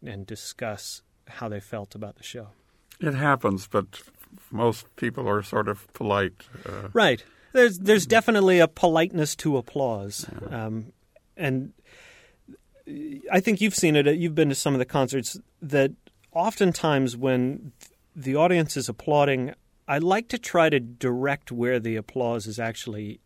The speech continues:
Speaker 1: aimed. Because sometimes I think people applaud just 'cause they feel like that's what they're supposed to do at the end of the show. But I love to pick up the score and, and hold up the score and sort of direct some of that applause to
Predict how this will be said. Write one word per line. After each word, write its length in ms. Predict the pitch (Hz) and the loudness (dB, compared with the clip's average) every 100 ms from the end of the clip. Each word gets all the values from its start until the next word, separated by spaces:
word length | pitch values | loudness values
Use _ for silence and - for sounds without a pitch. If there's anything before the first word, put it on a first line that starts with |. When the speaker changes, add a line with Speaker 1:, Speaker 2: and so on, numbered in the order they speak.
| - | -10
Speaker 1:
aimed. 540 | 113 107 104 107 - _ _ - | -10 -10 -12 -16 -20 _ _ -12
Because 240 | 147 180 | -8 -2
sometimes 380 | 294 285 226 185 | -2 6 6 8
I 40 | |
think 200 | 165 170 | 6 4
people 320 | - 175 151 127 | 2 2 4 2
applaud 380 | - 139 131 | 4 6 6
just 160 | 123 - | 2 -6
'cause 120 | 120 | -6
they 80 | 107 | -8
feel 200 | - 131 | -6 -4
like 100 | 113 | -4
that's 220 | 117 123 | -6 -6
what 100 | 131 | -8
they're 100 | - | -8
supposed 500 | 120 104 - 123 110 | -10 -10 -8 -6 -6
to 80 | 120 | -8
do 240 | 104 131 131 | -4 -2 -2
at 80 | 110 | -4
the 100 | 117 | -4
end 80 | |
of 80 | 107 | -4
the 60 | 107 | -8
show. 340 | - 123 110 - - - - - - - _ _ - | -6 -6 -6 -14 -20 -20 -20 -20 -20 -20 _ _ 8
But 100 | 165 | 10
I 60 | |
love 320 | 165 175 214 | 10 8 6
to 80 | 190 | 2
pick 240 | - 196 156 | -2 0 0
up 100 | 143 | -2
the 80 | |
score 480 | 135 - 139 131 123 | -6 -2 0 2 2
and, 300 | 120 110 120 | 2 -2 -6
and 340 | - 110 107 120 | -8 -8 -6 -6
hold 240 | 139 123 | -6 -6
up 80 | 120 | -6
the 80 | 113 | -8
score 380 | - 120 117 | -6 -4 -2
and 120 | 110 104 | -2 -6
sort 220 | - 113 | -6 -6
of 140 | 110 | -6
direct 280 | 123 117 123 | -4 -4 -4
some 220 | - 113 | -6 -8
of 80 | 107 | -6
that 160 | 110 104 | -8 -8
applause 560 | 101 120 107 104 101 - | -10 -8 -6 -6 -10 -12
to 360 | 110 101 104 | -10 -10 -12